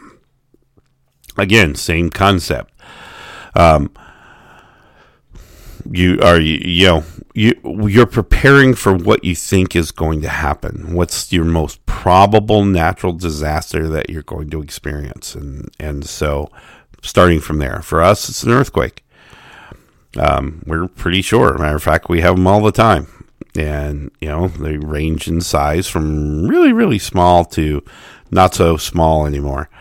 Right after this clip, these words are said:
And so we have a set of water outside the home that, um, should, you know, we have a partial collapse or a collapse of our home, we get out,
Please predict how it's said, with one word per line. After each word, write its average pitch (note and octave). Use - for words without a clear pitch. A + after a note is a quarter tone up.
And D#2+
so D2
we E2+
have D2
a D2+
set -
of D2+
water C#2+
outside G#2+
the F2+
home D2
that, D2+
um, C2
should, E2
you E2
know, D2
we D2+
have D2
a C#2
partial C#2+
collapse C#2+
or D2+
a D#2
collapse E2+
of C#2+
our C#2
home, D2+
we D#2+
get C#2+
out, F#2